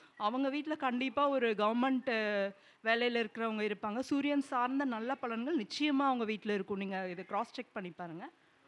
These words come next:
அதே மாதிரி சந்திரன் மகரத்திலிருந்து கடக வீட்டை பார்க்கும்போது சந்திரன் சார்ந்த நல்ல பலன்கள் இரு-, கொடுப்பாரு. அது வந்து சனி வீடு, அதனால வந்து அது புணர்ப்பு இது வரும் அப்படின்லாம் சொல்லுவாங்க. இருந்தா கூட அது வந்து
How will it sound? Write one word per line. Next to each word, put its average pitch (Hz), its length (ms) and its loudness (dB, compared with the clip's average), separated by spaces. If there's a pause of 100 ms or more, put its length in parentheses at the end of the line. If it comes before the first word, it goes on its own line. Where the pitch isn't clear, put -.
அதே 247 240 -12
மாதிரி 277 320 -10 (420)
சந்திரன் 302 380 -8
மகரத்திலிருந்து 277 1000 -4
கடக 269 320 2
வீட்டை 269 260 -2
பார்க்கும்போது 247 520 0 (380)
சந்திரன் 294 420 0
சார்ந்த 302 500 2
நல்ல 262 360 0
பலன்கள் 240 520 0
இரு-, 208 340 -4 (140)
கொடுப்பாரு. 233 460 -4 (400)
அது 226 260 0
வந்து 269 160 0
சனி 277 260 0
வீடு, 277 400 2
அதனால 240 420 2
வந்து 254 220 2
அது 247 200 2
புணர்ப்பு 254 480 -4
இது 233 160 -2
வரும் 226 300 0
அப்படின்லாம் 240 500 -4
சொல்லுவாங்க. 226 400 -2 (160)
இருந்தா 285 480 2
கூட 294 340 4
அது 247 200 2
வந்து 247 240 -2